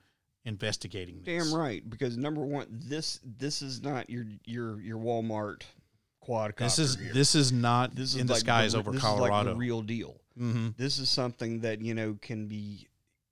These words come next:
Speaker 2: equipped with something a bit more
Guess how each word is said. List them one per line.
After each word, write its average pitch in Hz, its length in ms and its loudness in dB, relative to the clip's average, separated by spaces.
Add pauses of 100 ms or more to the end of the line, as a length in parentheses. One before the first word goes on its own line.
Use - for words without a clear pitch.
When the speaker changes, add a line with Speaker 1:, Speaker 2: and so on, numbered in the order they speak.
(140)
Speaker 2:
equipped - 680 -6 (220)
with 104 520 -6 (440)
something 117 360 -6
a 92 40 -8
bit 104 260 -6
more 123 500 -2